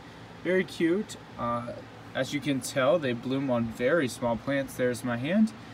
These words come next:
and there is the plant. So definitely, if you're looking for miniature Vandas, Moats is the place to go. Very nice. Now the last thing I wanna show you is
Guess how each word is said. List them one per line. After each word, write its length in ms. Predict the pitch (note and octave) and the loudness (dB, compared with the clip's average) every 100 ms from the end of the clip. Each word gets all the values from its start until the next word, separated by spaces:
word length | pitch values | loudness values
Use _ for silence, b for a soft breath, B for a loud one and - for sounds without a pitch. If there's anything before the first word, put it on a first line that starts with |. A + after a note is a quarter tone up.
| B B B B2 | B B B 0
and 240 | C3 C3+ | 4 6
there 180 | C3+ C3 | 8 8
is 200 | A#2+ - | 4 0
the 80 | A#2 | 0
plant. 580 | E3 F3 E3+ D#3 - - - - - - - - - - - - - - - | 4 4 4 0 -6 -12 -14 -14 -16 -16 -16 -14 -14 -14 -16 -14 -14 -14 -14
So 480 | - D3 C3+ B2+ - - - - - - - - - - - - | 2 8 8 8 2 -12 -14 -16 -16 -16 -16 -16 -16 -16 -14 -4
definitely, 600 | C#3+ E3 E3+ F3 D3+ D#3+ | 2 4 4 2 2 0
if 120 | D#3+ | 0
you're 120 | C#3+ C#3 | 0 2
looking 320 | D3 D#3 C3+ | 0 0 0
for 160 | C#3+ | 0
miniature 400 | C3+ C3 C3+ C#3 | 2 0 0 -2
Vandas, 500 | A#2 A#2 A#2 A#2 A2 | 0 0 2 0 -2
Moats 400 | B2 B2 A#2 - - | -2 -2 -4 -8 -8
is 300 | A#2 - - | -8 -8 -10
the 80 | A2 | -10
place 320 | - A2 G#2+ - | -6 -6 -6 -6
to 120 | A2+ | -6
go. 340 | G#2+ G2+ G2+ G2+ - - - - - - - - - - - - - - - - - - | -4 -4 -6 -8 -16 -16 -16 -16 -18 -18 -18 -18 -16 -18 -18 -18 -18 -18 -16 -16 -16 -8
Very 240 | B2 B2+ A#2 | 2 2 2
nice. 500 | G2+ G2 - - - - - - - - - - - - - - - - - - - - C#3 | -2 -4 -12 -14 -14 -16 -16 -18 -16 -16 -16 -16 -16 -16 -16 -16 -16 -16 -16 -16 -16 -6 2
Now 140 | C#3+ | 6
the 80 | C#3+ | 8
last 360 | C#3+ D#3 E3 | 10 10 10
thing 160 | F#3 F3+ | 4 6
I 80 | E3 | 6
wanna 240 | D#3 D#3+ | 6 4
show 220 | - D3+ | 6 8
you 200 | D3+ F3 | 10 10
is 300 | F#3 D3 C3+ | 8 6 2